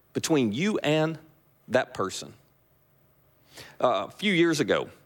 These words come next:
there was a lady by the name of Dana Gresh who was talking about this in a ted Talk, and some of you are familiar with ted Talks, right? So she is talking, imagine this, she's talking to, on the campus of Penn State University to a bunch of Penn State University <laughs> students about this very issue, sexuality and sexual ethics.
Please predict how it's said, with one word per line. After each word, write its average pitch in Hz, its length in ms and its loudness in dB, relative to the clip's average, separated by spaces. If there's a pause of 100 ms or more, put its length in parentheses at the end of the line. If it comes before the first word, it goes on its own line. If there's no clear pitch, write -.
(280)
there 151 80 4
was 143 120 2
a - 20 4
lady 147 160 4
by 139 140 2
the 131 60 -2
name 135 160 2
of 104 120 0
Dana 151 260 2
Gresh 98 480 0
who 120 80 -6
was 101 120 -4
talking 123 320 0
about 95 240 0
this 98 260 2
in 104 200 -4
a - 40 -2
ted 165 320 -2
Talk, 71 400 -4
and 92 100 -14
some 131 160 -4
of 127 80 0
you 120 80 2
are 107 40 0
familiar 107 340 0
with 90 80 -4
ted 95 180 0
Talks, 78 260 -4
right? 104 200 0
So 101 140 -6 (340)
she 226 260 0
is 254 180 0
talking, 139 420 0
imagine 127 420 0
this, 104 160 2
she's - 160 -8
talking 180 380 0
to, 160 340 2 (160)
on 214 240 2
the 214 60 0
campus 180 480 0
of 135 100 -2
Penn 160 160 0
State 147 220 0
University 120 580 0
to - 120 0
a 104 40 2
bunch 131 240 0
of 120 160 2 (300)
Penn 151 160 2
State 135 240 0
University 117 460 0
<laughs> - 0 -
students - 540 0 (320)
about 110 380 0
this 185 220 2
very 147 340 2
issue, 123 340 -2
sexuality 135 720 0
and 110 80 0
sexual 120 400 0
ethics. - 520 -2